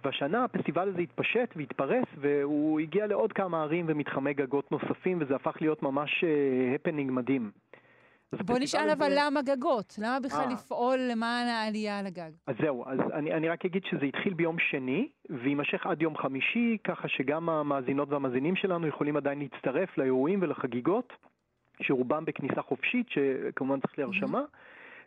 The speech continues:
Speaker 1: ורוב המקומות האלה פתוחים לפעילויות וציבור, לציבור לכל השנה, וזה, זה גם בחינם ברוב המקרים. אה, בקיצור, הפסטיבל הזה מזמין את כולם לעזוב את מפלס הקרקע ולהבין למה,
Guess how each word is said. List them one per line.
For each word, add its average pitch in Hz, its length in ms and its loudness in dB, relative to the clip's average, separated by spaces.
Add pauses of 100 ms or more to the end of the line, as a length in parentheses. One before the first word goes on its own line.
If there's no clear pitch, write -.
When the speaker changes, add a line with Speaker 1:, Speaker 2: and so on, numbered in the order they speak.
Speaker 1:
ורוב 143 320 2
המקומות 190 460 0
האלה 175 160 2
פתוחים 170 400 -2
לפעילויות 147 460 2
וציבור, 147 540 0
לציבור 139 440 -2
לכל 151 220 0
השנה, 240 440 2
וזה, 151 380 2
זה 156 100 -2
גם 190 140 -2
בחינם 190 520 -2
ברוב 165 260 -4
המקרים. 196 460 -4 (640)
אה, 139 580 2
בקיצור, 254 600 0
הפסטיבל 160 880 0
הזה 208 160 2
מזמין 175 640 0 (320)
את - 100 -6
כולם 147 520 0
לעזוב 147 460 0
את - 120 -6
מפלס 147 320 0
הקרקע 196 640 0 (220)
ולהבין 143 960 2 (220)
למה, 156 580 2